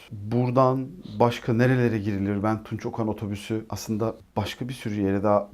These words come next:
bağlayabilirdim ama bu defa film okuması olacaktı. Hiç gerek yok. Filme girin, kendiniz okuyun. Zaten Tunç Okan filmin okumasını kendi içerisine koymuş. Yani ben, beni bu kadar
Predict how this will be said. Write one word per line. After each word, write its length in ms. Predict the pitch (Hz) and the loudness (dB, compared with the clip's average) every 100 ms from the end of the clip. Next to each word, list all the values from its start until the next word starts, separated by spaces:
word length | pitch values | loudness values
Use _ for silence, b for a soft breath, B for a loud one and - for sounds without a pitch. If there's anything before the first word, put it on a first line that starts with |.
| - | -2
bağlayabilirdim 800 | 104 110 107 110 113 120 131 | 2 4 4 2 4 2 4
ama 100 | 160 | 2
bu 100 | 104 | 2
defa 260 | 113 - 131 | 0 0 -2
film 240 | 131 135 | -2 0
okuması 420 | 127 - 98 95 101 | 0 0 -4 -4 -2
olacaktı. 540 | 98 92 98 - 151 - | -2 -2 -6 -8 -14 -14
Hiç 160 | - - | -10 -2
gerek 280 | 117 104 131 | 0 0 -4
yok. 300 | 131 - _ _ | -6 -10 _ _
Filme 380 | - 127 123 123 | -4 0 2 2
girin, 360 | 135 123 131 - - | 0 0 -4 -12 -4
kendiniz 440 | 113 104 101 92 | 0 2 0 -2
okuyun. 380 | 92 - 110 113 _ - | -6 -8 -8 -10 _ -8
Zaten 260 | 107 101 110 - _ - | -4 -4 -4 -8 _ -14
Tunç 180 | 110 | -6
Okan 220 | 110 117 110 | -4 -4 -4
filmin 280 | - 113 | -4 -4
okumasını 460 | 117 - 107 104 127 | -2 -4 -6 -6 -8
kendi 320 | - 110 107 | -6 -6 -6
içerisine 420 | 101 - 95 101 101 | -8 -8 -8 -8 -8
koymuş. 320 | 101 98 98 | -4 -4 -4
Yani 260 | 107 107 104 | -4 -2 0
ben, 200 | 127 127 | -2 0
beni 200 | 117 123 | 2 2
bu 60 | 139 | 0
kadar 580 | 151 120 117 - - | 0 2 0 -4 -14